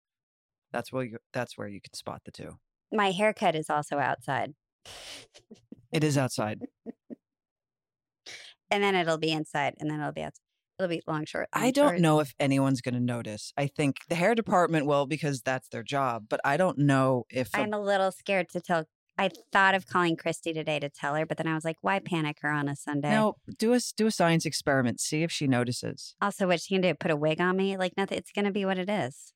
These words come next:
Speaker 2: There's nothing I can do.
Speaker 1: See what she says tomorrow without saying anything.
Speaker 2: She's gonna say, "How much did he cut off?" Like, you
Speaker 1: <laughs>
Speaker 2: know, like, with a,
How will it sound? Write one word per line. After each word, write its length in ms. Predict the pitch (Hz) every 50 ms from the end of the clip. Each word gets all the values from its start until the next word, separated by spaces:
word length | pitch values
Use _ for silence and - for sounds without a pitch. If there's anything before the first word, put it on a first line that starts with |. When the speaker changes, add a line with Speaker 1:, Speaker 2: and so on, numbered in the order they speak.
| _ -
Speaker 2:
There's 180 | - 185 180 -
nothing 220 | 202 190 - 202 196
I 100 | 185 180
can 160 | - 170 156
do. 340 | 160 185 180 165 143 135 143 _ _ _ _ _ _ _ _
Speaker 1:
See 160 | - - 151
what 140 | 156 175 185
she 140 | - 202 190
says 260 | - 180 170 170 -
tomorrow 420 | - - 156 156 147 139 131 120 117
without 260 | 113 117 120 113 -
saying 320 | - - 117 117 110 110 104
anything. 460 | 98 98 101 - 87 90 69 - - _ _ _ _ _ _ _ _ _ _ _
Speaker 2:
She's 320 | - - - 240 247 226 -
gonna 240 | 254 254 247 254
say, 500 | - - - 196 185 170 165 165 165 170 - _ _ _ _ -
"How 160 | - 294 320
much 240 | 359 381 427 - -
did 140 | - 370
he 100 | 370 370
cut 200 | 339 - 330 302
off?" 400 | 320 339 403 415 269 170 156 - _ _ _ _ _ -
Like, 380 | 196 190 170 - 165 - - -
you 80 | 196 196
Speaker 1:
<laughs> 0 |
Speaker 2:
know, 220 | 180 170 165 160 -
like, 320 | - 190 190 180 160 - - _ _ _ _ _ _ _ _ _ _ _ _ _ -
with 160 | 208 202 190
a, 180 | 185 175 160